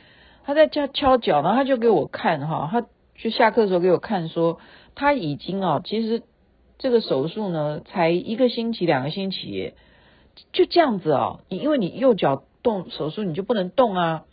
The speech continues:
他的大腿就明显的看出来比左边的大腿就什么，就肉比较少，就是马上就萎缩诶。你，你，所以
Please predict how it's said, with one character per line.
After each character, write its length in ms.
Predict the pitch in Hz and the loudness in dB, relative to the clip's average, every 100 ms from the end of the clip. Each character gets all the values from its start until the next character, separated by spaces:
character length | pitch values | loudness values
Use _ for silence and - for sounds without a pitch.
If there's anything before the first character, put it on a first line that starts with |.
| _ _ - | _ _ -12
他 120 | 247 | -4
的 100 | 233 | -4
大 240 | 254 220 | 0 -2
腿 180 | 165 147 | -2 -4
就 140 | 160 170 | -4 -4
明 240 | 151 165 | -4 -6
显 180 | 185 151 | -6 -6
的 120 | 110 | -8
看 240 | - 202 160 | -8 -8 -6
出 100 | 165 | -4
来 100 | 135 | -6
比 340 | 135 120 - _ _ _ _ _ | -6 -10 -10 _ _ _ _ _
左 320 | - 156 131 | -4 -2 -2
边 260 | 98 175 180 | 0 0 0
的 100 | 156 | -2
大 280 | 175 160 123 | -2 -2 -2
腿 340 | - - - _ | -8 -14 -16 _
就 360 | - 185 131 - _ _ | 0 2 0 -4 _ _
什 140 | - | -10
么， 240 | 135 - - _ _ - | -8 -10 -14 _ _ -6
就 140 | 269 247 | 0 4
肉 240 | 285 233 | 6 4
比 80 | 143 | 4
较 180 | 185 190 | 2 2
少， 420 | - 131 107 - - | 0 -2 -2 -12 -10
就 140 | 269 | -6
是 220 | 269 220 - _ - | -6 -6 -10 _ -6
马 260 | 214 185 | 0 2
上 240 | 196 285 262 | 2 0 0
就 160 | 269 | 2
萎 280 | 220 160 123 | 4 4 2
缩 380 | - 175 160 151 | -6 -2 0 0
诶。 240 | - - - _ _ - _ _ - - _ _ | -2 -8 -16 _ _ -20 _ _ -20 -20 _ _
你， 260 | 147 135 117 | -12 -10 -10
你， 260 | - 160 - _ _ - | -10 -10 -10 _ _ -14
所 180 | - 185 | -6 -6
以 160 | - | -6